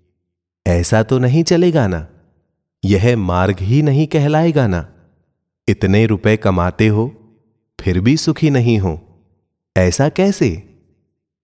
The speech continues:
यदि आप अभी किसी से दो हज़ार रुपए उधार लाए और फिर लौटाने की सुविधा नहीं हो और मन में ऐसा भाव हुआ,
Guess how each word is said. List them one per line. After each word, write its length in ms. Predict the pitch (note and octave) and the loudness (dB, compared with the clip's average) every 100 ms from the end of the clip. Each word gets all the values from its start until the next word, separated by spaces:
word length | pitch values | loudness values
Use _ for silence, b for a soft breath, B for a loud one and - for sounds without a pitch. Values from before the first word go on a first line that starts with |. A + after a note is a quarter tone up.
| _ - | _ -2
यदि 360 | G2 F2+ A#2+ A2+ | -2 0 -2 0
आप 340 | G2 A2 - - _ _ | -2 -2 -8 -20 _ _
अभी 280 | F#2+ F2 C3 | -4 0 0
किसी 360 | C#3 G#2+ - G2+ | 0 -2 0 -2
से 180 | B2+ B2 | 0 -2
दो 300 | F2+ G2+ B2+ | 0 0 2
हज़ार 400 | A2+ G2+ G2 G2 | 0 2 0 0
रुपए 400 | F2+ G#2 A#2+ - | 0 -2 -2 -2
उधार 380 | F#2+ F#2+ G#2 G2+ | -2 0 0 0
लाए 220 | E2 - _ _ _ _ _ _ _ - | -6 -10 _ _ _ _ _ _ _ -4
और 120 | C#3+ | -2
फिर 220 | C#3+ D3+ | 0 -2
लौटाने 640 | C#3 G2+ G2 - G2+ G#2+ B2 | 0 0 0 0 0 2 0
की 180 | C#3 C3+ | -2 -2
सुविधा 500 | A2 G2+ G#2+ A#2 B2+ | -2 0 0 2 0
नहीं 320 | G#2+ A#2 A#2 | 0 0 0
हो 280 | F2+ D#2+ - _ _ _ _ _ C3+ | -2 -6 -14 _ _ _ _ _ -2
और 140 | C#3+ | 0
मन 200 | G2+ F#2 | 2 2
में 240 | F#2+ B2 - | 2 0 0
ऐसा 280 | G#2+ G2+ B2 | -4 -2 -2
भाव 300 | G#2+ G2+ A2 | 0 0 0
हुआ, 340 | G#2+ G#2+ A#2+ | 0 -2 -2